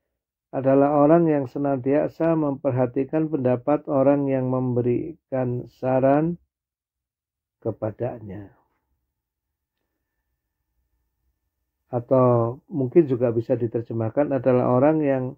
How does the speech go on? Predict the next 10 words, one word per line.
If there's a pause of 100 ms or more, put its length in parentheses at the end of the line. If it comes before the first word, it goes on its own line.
(600)
tidak
merasa
cukup
dari (800)
pandangan
orang
yang
memberikan
saran
kepadanya.